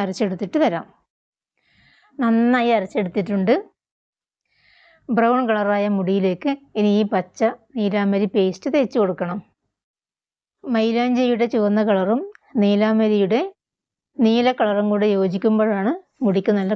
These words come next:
കറുപ്പ് നിറം ലഭിക്കുന്നത്. കണ്ടില്ലേ, നല്ല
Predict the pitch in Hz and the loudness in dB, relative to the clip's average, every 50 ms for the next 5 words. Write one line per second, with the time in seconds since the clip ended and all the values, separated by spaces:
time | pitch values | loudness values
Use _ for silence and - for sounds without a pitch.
0 | - 214 190 185 180 - 233 214 202 196 190 247 311 339 302 226 202 208 - - | -2 -2 -2 -2 -2 -2 -2 0 0 0 -2 -2 0 0 0 0 0 -2 -2 -4
1 | 190 185 180 160 208 247 - - _ _ _ _ _ _ _ _ _ _ _ _ | -4 -4 -4 -6 -8 -10 -10 -14 _ _ _ _ _ _ _ _ _ _ _ _
2 | _ _ _ _ _ _ _ _ _ _ - 240 247 240 240 202 190 190 190 185 | _ _ _ _ _ _ _ _ _ _ -2 0 0 0 0 -2 -4 -4 -6 -8
3 | 180 - 208 202 202 | -8 -6 -4 -2 0